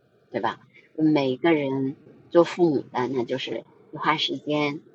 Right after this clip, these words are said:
去守护你的孩子，陪伴他成长。那我们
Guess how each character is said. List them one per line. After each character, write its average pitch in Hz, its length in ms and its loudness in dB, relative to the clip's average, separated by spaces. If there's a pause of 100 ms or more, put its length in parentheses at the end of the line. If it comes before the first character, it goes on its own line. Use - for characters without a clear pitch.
(160)
去 143 120 -6
守 139 260 0
护 151 140 -6
你 139 160 -4
的 - 80 -10
孩 - 260 -4 (220)
子， - 300 -8
陪 127 100 -2
伴 135 220 2
他 131 140 -12
成 131 380 -6
长。 - 200 -6 (720)
那 139 120 -4
我 120 120 4
们 131 420 -4